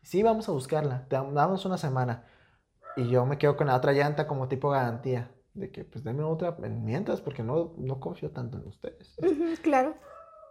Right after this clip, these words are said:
Speaker 1: Y ya, pasó una semana y sí, la arreglé. Sí, amigos, sí, ya, todo tranquilo, sí se arregló todo.
Speaker 2: Ujú.
Speaker 1: Pero el punto es de que llegué tarde,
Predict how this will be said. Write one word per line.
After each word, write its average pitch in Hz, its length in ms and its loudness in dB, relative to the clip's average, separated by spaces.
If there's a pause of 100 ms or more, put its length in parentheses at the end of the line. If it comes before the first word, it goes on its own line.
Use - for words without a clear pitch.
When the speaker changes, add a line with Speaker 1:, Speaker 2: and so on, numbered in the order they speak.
(340)
Speaker 1:
Y 147 140 2
ya, 143 340 4
pasó 131 200 0
una 156 80 2
semana 160 220 4
y - 20 2
sí, 147 160 0
la 143 140 4
arreglé. 120 280 4
Sí, 359 140 10
amigos, 139 320 6
sí, - 260 8
ya, - 180 -10 (340)
todo 120 180 0
tranquilo, - 360 -12
sí - 120 -18
se - 80 -8
arregló 104 240 -6
todo. - 220 -12 (120)
Speaker 2:
Ujú. 254 300 2 (200)
Speaker 1:
Pero 147 140 8
el 143 80 6
punto 135 220 -4
es 143 60 -6
de 151 100 -2
que 165 80 -4
llegué 131 160 2
tarde, 165 380 2